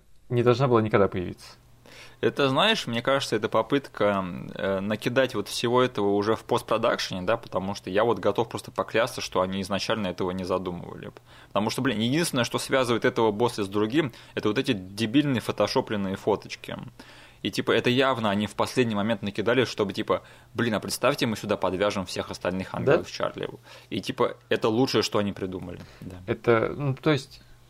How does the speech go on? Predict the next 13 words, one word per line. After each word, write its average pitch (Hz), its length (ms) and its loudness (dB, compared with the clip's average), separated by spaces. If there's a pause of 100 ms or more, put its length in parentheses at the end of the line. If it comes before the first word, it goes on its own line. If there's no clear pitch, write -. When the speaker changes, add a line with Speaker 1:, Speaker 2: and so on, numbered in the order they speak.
(500)
Speaker 1:
я 131 160 4
думаю, 139 220 4
ты 143 80 0
щас 127 160 -6
поймёшь, 131 380 4 (260)
что 123 160 0
я 107 100 4
буду 107 220 2
описывать. - 500 -6
Иногда 113 320 2
в 123 40 -6
фильмах 190 540 -2
ты 110 200 -4